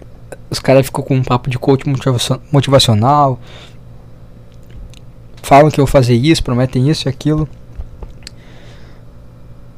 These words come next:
Mas sabe que é papo da boca pra fora isso aí. E quem vai tirar férias em Miami no final do ano é ele. Não é tu, porra.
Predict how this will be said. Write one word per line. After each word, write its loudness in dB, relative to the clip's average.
Mas 6
sabe -4
que -4
é 6
papo -2
da -2
boca -4
pra 0
fora -4
isso -4
aí. -2
E -2
quem 0
vai 2
tirar 6
férias 4
em 2
Miami 4
no 0
final -2
do 0
ano 2
é 2
ele. 4
Não 2
é 2
tu, 2
porra. 0